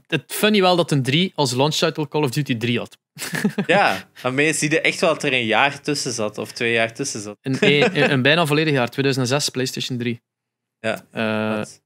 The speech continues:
Speaker 1: ook, ja, de an-, de, de, de Madden van een jaar later, de N B A, N H L, allemaal van een jaar later. En Tony Hawk's Project eight in plaats van American Wasteland.
Speaker 2: Ja.
Speaker 1: Eh, ja.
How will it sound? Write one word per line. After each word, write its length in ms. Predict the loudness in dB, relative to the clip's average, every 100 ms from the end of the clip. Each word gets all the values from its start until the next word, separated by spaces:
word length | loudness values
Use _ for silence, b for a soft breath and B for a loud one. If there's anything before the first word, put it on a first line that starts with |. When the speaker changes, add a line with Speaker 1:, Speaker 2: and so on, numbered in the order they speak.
| -4
Speaker 1:
ook, 200 | -4 0
ja, 240 | 2 4
de 120 | 2 2
an-, 240 | 2 0
de, 300 | -2 -2 0
de, 300 | 2 2 0
de 100 | 0
Madden 360 | 2 4 4 4
van 140 | 2
een 60 | 2
jaar 200 | 2 2
later, 260 | 2 0 0
de 120 | 0
N 60 |
B 40 | 0
A, 320 | 2 2 2 0
N 40 |
H 60 | 0
L, 160 | 0 2
allemaal 220 | 0 0
van 100 | 0
een 60 | 0
jaar 160 | -2
later. 400 | 0 -2 -2 -10 _ _ _ _ _ _
En 180 | -4 0
Tony 180 | 2 2
Hawk's 180 | 0
Project 420 | 0 -2 0 -4 -2
eight 260 | -2 0
in 80 | -2
plaats 200 | -4 -4
van 100 | -4
American 340 | -4 -4 -4
Wasteland. 640 | -4 -4 -4 -6 -6 -8 -14 _ _ _ _ _ _ _
Speaker 2:
Ja. 180 | -10 -8 -6 -4 -4 -6
Speaker 1:
Eh, 60 | -4
ja. 280 | -2 -2